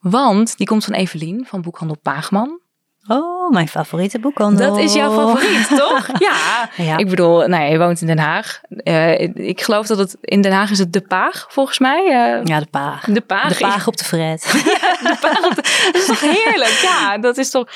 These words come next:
Speaker 1: Nou ja, dus van, van Boekhandel Paagman. En, ehm, eh, de, nou ja, dat is niet zomaar, want jij en ik en Chantal van Gastel en Vanessa Tuins en Marijke Vos zijn,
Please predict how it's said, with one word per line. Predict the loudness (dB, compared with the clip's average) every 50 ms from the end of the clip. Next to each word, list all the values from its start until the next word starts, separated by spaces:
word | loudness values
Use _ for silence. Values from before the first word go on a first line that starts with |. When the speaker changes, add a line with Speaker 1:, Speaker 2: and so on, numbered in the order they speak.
| -14 -10 -4
Speaker 1:
Nou | -2 0 0 0
ja, | 0
dus | 0 -2 0
van, | 0 0 -2 -2 -2
van | -2 0 0 0
Boekhandel | 0 0 0 0 0 0
Paagman. | 0 -2 -2 -2 -2 0 0 2 2 2
En, | 2 2 2 2 4 4 4
ehm, | 4 4 4 2 2 2 0 -2 -4 -4
eh, | -6 -6 -6 -4 -4 -4 -4 -6
de, | -4 -2 -2 0 0 -2 -2 -4
nou | -4 -4 -6
ja, | -6 -6
dat | -6 -8 -6
is | -4 -2
niet | -2 -2 0
zomaar, | 0 0 2 2 2 2 0 0
want | -2 -4 -6 -6 -10 -12 _
jij | _ -4 -2 0 2 2
en | 2 2
ik | 0 0 -4 -8 -20 -20 -20 -20 -20 -20 -20 _
en | -4 0 2 2 2 2
Chantal | 0 -2 0 0 0 -2
van | -2 -4
Gastel | -6 -6 -4 -4 -2 0 0 0 0
en | -2 -4 -6 -4
Vanessa | -4 -6 -6 -6 -8 -8
Tuins | -8 -8 -8 -8 -8 -8 -8 -10 -10 _ _ -20 -20 _ -2
en | 0 2
Marijke | 2 2 2 0 -2 -2
Vos | 0 0 0 0 0 -2 -6 -6 -4
zijn, | -2 0 2 2 0 0 -2 -2 -4 -6